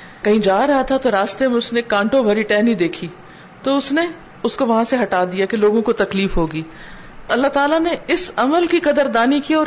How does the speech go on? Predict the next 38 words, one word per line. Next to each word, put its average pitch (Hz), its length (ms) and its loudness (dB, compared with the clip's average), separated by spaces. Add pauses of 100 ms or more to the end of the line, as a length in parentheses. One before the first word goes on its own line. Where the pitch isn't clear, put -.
(140)
صرف 359 420 -2
اس - 180 -4
عمل 330 280 4
پر 330 80 4
اس 285 160 0
کو 233 80 2
بخش 175 300 -4
دیا۔ 156 140 -4 (1040)
یعنی 208 100 0
اللہ 208 160 2
تعالیٰ 220 300 0
کو 269 60 2
اس 240 80 0
بندے 226 280 2
پہ 262 100 -2
اتنا 294 220 0
پیار 240 320 2
آیا 247 260 2
کہ 269 220 -6 (720)
اس - 140 -4
کو - 80 -2
اس - 180 -2
پر 311 100 0
ہی 285 60 2
بخش 175 320 -6
دیا، 151 140 -14 (720)
کہ - 120 -8
اس - 140 -4
کے 269 100 -2
دل 247 200 0
میں 254 120 2
میرے 220 200 2
بندوں 196 320 2
کی 220 120 -6
تکلیف 196 440 -2
کا 247 120 0
خیال 202 320 -2
ہے۔ 202 100 -8